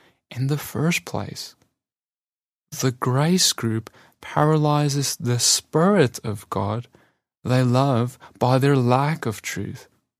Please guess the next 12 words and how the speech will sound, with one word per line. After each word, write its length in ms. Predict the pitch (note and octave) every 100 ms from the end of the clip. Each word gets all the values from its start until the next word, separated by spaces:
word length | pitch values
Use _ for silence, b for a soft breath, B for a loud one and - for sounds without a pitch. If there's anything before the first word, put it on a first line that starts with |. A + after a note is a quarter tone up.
| _ _ _ B B
For 260 | - - C#3+
the 100 | C#3+
Spirit 480 | - - D3+ D#3 D3+ -
always 580 | - C3+ C#3+ D3+ D3+ C#3+
follows 680 | - - A#2 B2+ G#2+ G#2+ G#2+
the 140 | -
truth, 580 | B2 - D#3+ A#2+ G2 - _ _ _ -
what 260 | G#2+ A2+
God 260 | - A#2+ B2+
has 300 | B2 B2+ A#2+
already 420 | A#2+ G#2+ A2 A#2+
spoken. 680 | A#2 - A#2 B2 - G2+ A#2